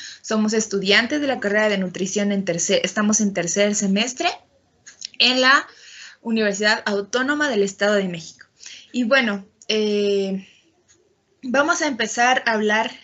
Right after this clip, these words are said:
para, eh, aprovechar el tiempo, vamos a empezar a hablar sobre un tema muy importante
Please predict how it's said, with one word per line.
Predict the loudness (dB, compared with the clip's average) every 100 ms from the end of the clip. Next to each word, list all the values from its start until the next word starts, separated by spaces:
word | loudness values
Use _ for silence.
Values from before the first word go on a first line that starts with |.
| -10
para, | -4 -2 0 -2 -6 -14 -20 -20 -20 -10 -2
eh, | 0
aprovechar | 2 2 0 0 0
el | 0
tiempo, | 2 2 0 -2
vamos | 0 0
a | -2
empezar | -4 -4 0
a | 0
hablar | 0 0
sobre | 0 0
un | 2
tema | 2 2 2 2
muy | 2 2 4 2 0
importante | 0 0 2 4 4 0